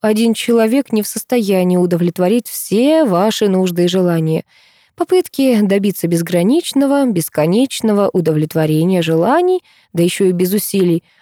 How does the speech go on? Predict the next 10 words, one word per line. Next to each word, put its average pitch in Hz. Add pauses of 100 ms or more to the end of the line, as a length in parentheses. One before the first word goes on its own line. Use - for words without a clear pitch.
(100)
гарантируют 190
лишь 185
разочарование. 185
Это 381
незрелая 359
невротическая 254
идея. 147 (480)
Рано 226
или 220
поздно 294